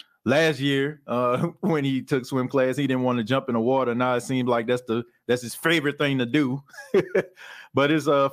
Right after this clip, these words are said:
fun just watching him learn how to swim and, um, improve, uh, every single time. Um, also, uh, shouts out to, uh, my, my in-laws who came into town.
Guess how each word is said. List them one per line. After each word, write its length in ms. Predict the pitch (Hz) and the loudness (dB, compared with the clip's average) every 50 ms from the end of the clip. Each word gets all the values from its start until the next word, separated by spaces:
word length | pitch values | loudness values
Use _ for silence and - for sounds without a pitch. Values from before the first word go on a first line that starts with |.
| - - | -2 -2
fun 240 | 160 151 151 143 | 0 0 0 0
just 160 | 131 139 135 120 | -2 -2 -2 0
watching 380 | 117 123 131 131 131 131 123 | 2 2 2 2 -2 -2 0
him 200 | 131 131 123 123 | 0 0 2 2
learn 220 | 120 123 123 123 123 | 2 2 2 2 2
how 140 | 123 117 | 2 0
to 80 | 113 110 | 0 -2
swim 400 | - - 120 120 120 120 113 117 | -4 -2 0 0 2 2 2 2
and, 160 | 110 110 107 | 2 2 2
um, 340 | 107 107 107 107 101 101 - | 2 2 0 0 -2 -2 -2
improve, 600 | - 104 101 - - - 139 131 123 117 113 107 - _ _ _ _ _ _ _ _ - | -2 -4 -4 -2 -2 0 0 2 2 2 0 -2 -4 _ _ _ _ _ _ _ _ -2
uh, 240 | 107 107 104 101 | -2 0 0 0
every 340 | 101 101 - 117 113 113 113 | 0 0 0 0 0 0 -2
single 320 | 110 - 120 113 107 104 98 | -2 -2 0 0 0 -2 -2
time. 420 | - 135 127 120 113 107 101 98 - _ _ | -2 -2 0 0 -2 -2 -4 -8 -10 _ _
Um, 220 | - 107 107 104 110 | -4 -2 0 2 2
also, 400 | 117 120 117 - 127 120 117 113 | 0 0 0 0 0 2 2 2
uh, 80 | 110 | 0
shouts 340 | 110 - 123 113 113 110 - | 0 -2 -2 -2 -2 -2 -2
out 220 | 120 113 110 110 | -2 -2 -2 -2
to, 200 | - 113 113 110 | -4 -2 0 0
uh, 220 | 107 107 104 101 101 - _ _ _ _ _ _ _ _ _ _ _ _ | 0 0 0 -2 -2 -6 _ _ _ _ _ _ _ _ _ _ _ _
my, 280 | - 110 110 110 104 - - | 0 0 2 0 -2 -4 -2
my 200 | 107 104 104 - | -2 -2 0 0
in-laws 500 | 131 147 151 127 127 120 117 117 117 110 | 0 0 2 2 2 2 2 0 -2 -4
who 120 | 117 107 | -6 -4
came 260 | 113 131 120 120 117 | -2 0 0 2 0
into 160 | 113 107 - 101 | 0 -2 -4 -8
town. 460 | - - 123 117 117 117 120 139 | -2 0 0 2 2 0 -2 -4